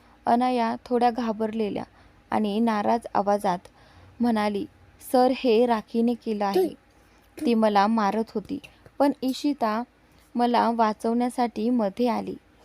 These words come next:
तुम्ही त्या मुलीला शिक्षा द्यायलाच पाहिजे." अनयाचं बोलणं ऐकून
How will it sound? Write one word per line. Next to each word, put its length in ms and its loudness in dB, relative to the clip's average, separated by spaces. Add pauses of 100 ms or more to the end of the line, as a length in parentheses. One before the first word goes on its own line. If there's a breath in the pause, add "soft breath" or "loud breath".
(380 soft breath)
तुम्ही 460 0 (360)
त्या 120 8
मुलीला 580 0 (300 soft breath)
शिक्षा 420 -2
द्यायलाच 500 -2
पाहिजे." 520 -6 (880 soft breath)
अनयाचं 640 -2
बोलणं 360 -4
ऐकून 420 -6